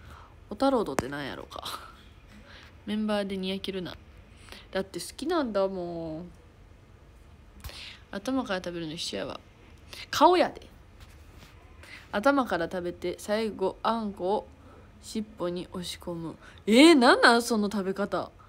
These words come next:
流行ってる？こんにちは。あみたんも配信始めたからちょっくら行ってくる。あ、行ってきて。けど持ってきて。あんこ多いから食べたいよな。多い方から食べたいよ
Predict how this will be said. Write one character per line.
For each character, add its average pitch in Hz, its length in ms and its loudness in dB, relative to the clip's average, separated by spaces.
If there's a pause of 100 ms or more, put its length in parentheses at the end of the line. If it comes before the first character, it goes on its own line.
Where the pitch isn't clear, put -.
(360)
流 294 80 8
行 392 80 8
っ 392 40 4
て 359 200 2
る？ 330 240 2 (760)
こ 233 60 -6
ん 247 40 -4
に 254 100 -4
ち 247 120 -6
は。 233 140 -4 (440)
あ - 120 -4
み 262 160 2
た 190 160 0
ん 180 120 -4
も 196 60 -4
配 214 180 -2
信 214 120 -4
始 214 120 -2
め 202 80 -4
た 190 100 -4
か 175 80 -6
ら 175 60 -6
ち 180 80 -6
ょ 180 40 -6
っ - 20 -8
く 233 120 -6
ら 202 80 0
行 190 80 -2
っ - 40 -14
て 208 80 -6
く 175 100 -6
る。 131 160 -2
あ、 185 80 4
行 214 100 2
っ 214 40 -10
て 254 160 0
き 247 100 -6
て。 247 120 0
け 254 100 0
ど 220 80 -2
持 208 120 -2
っ 220 40 -4
て 214 100 -10
き 220 80 -14
て。 226 220 -2 (340)
あ 277 100 2
ん 294 100 2
こ 208 140 0
多 214 80 4
い 202 40 0
か 196 120 -2
ら 175 60 0
食 185 140 -4
べ 202 100 -2
た 214 120 -2
い 175 80 -2
よ 165 100 -6 (120)
な。 - 160 -16 (420)
多 277 180 6
い 294 60 6
方 277 180 6
か 269 120 4
ら 254 80 0
食 220 120 -4
べ 214 80 -6
た - 100 -6
い 82 100 -6
よ - 100 -10